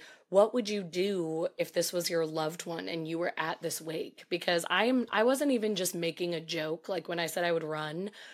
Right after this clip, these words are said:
I don't think I, if I heard knocking coming from a coffin,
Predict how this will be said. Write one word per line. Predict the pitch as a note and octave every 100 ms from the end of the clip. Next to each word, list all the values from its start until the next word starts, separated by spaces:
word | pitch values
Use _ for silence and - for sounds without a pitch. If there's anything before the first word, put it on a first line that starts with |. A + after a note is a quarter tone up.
| - -
I | F3+ G3
don't | C4 D4+
think | - F#3 G3
I, | F3+ F3+ F3+
if | E3+
I | E3 E3+
heard | A#3 A3
knocking | D#3+ D#3 - F3
coming | F3 E3+ E3
from | F3
a | D#3+
coffin, | E3+ D#3+ D#3 E3 D#3+